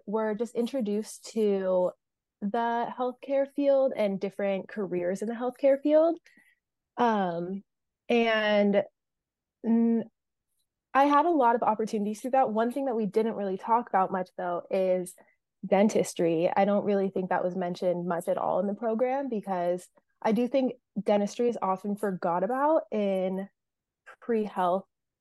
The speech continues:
um, programs and clubs and stuff like that.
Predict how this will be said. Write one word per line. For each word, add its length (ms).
um, 500
programs 520
and 180
clubs 360
and 140
stuff 240
like 160
that. 380